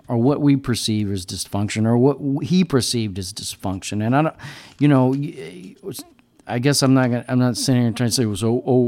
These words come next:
were you saying, you know, if, if there were homosexual tendencies between these two characters that makes it dis-, the, you know, the relationship dysfunctional or this or that"?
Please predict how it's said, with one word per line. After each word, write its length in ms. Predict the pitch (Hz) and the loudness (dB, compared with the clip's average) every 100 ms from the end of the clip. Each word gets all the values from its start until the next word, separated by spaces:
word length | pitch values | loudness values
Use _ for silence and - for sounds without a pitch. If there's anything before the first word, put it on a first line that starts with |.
| 117 | 2
were 160 | 117 | 2
you 100 | 120 | 2
saying, 460 | 110 139 120 110 104 | 0 0 0 0 -2
you 100 | 107 | -6
know, 220 | 104 104 | -6 -8
if, 160 | 101 _ | -10 _
if 180 | - 104 - 214 117 | -16 -16 -16 -20 -10
there 120 | 120 | -6
were 160 | 110 107 | -4 -2
homosexual 880 | 131 127 110 - 113 - 117 104 95 - _ | 2 2 2 0 -4 -4 -2 -2 -4 -10 _
tendencies 500 | - 175 175 - 131 | 2 2 2 2 0
between 380 | 110 117 139 131 | 0 0 2 2
these 180 | 120 104 | 2 0
two 140 | 143 | -4
characters 640 | - 143 151 147 135 113 107 | -2 2 2 2 -2 -4 -4
that 320 | 113 113 - _ | -6 -8 -12 _
makes 320 | 135 131 127 135 | -2 0 0 -4
it 240 | - 127 | -10 -8
dis-, 240 | 117 101 - | -6 -6 -6
the, 220 | 117 110 120 | -4 -4 -4
you 140 | 110 | -4
know, 120 | 107 | -2
the 120 | 104 | -2
relationship 680 | 101 101 120 113 123 - 120 | -4 0 0 0 -4 -6 -8
dysfunctional 540 | 117 95 113 107 113 104 | -8 -8 -6 -6 -6 -6
or 40 | |
this 220 | 113 101 | -6 -6
or 60 | 110 | -6
that"? 300 | 107 107 | -4 -4